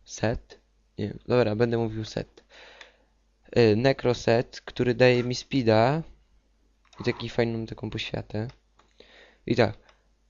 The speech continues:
mam miejsce, gdzie mam trochę dynamitu, znalazłem, bo szukałem w dungeonie. Całą zbroję z Shadow i całą zbroję z Molten. To jest, jakby, y, nie wiedzieli,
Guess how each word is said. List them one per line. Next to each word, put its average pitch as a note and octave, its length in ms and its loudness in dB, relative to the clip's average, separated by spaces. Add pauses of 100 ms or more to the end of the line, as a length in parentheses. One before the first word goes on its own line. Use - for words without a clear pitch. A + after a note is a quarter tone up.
mam B2 520 2 (880)
miejsce, B2 420 0
gdzie A#2 200 -4
mam A2+ 180 -4
trochę A#2 280 -2
dynamitu, A2+ 560 -2
znalazłem, A2 600 -2
bo G#2+ 120 -4
szukałem A2 600 -2
w G#2+ 140 -6
dungeonie. A2 800 -2 (600)
Całą C3+ 260 4
zbroję A2+ 300 2
z G#2+ 120 -6
Shadow G#2 600 0
i - 60 -8
całą B2+ 300 0
zbroję A2+ 380 0
z A2 100 -12
Molten. A2 600 -2 (380)
To - 100 -6
jest, G#2+ 200 0
jakby, G#2 320 -4 (220)
y, G#2+ 280 4
nie G#2 160 -2
wiedzieli, G#2+ 560 2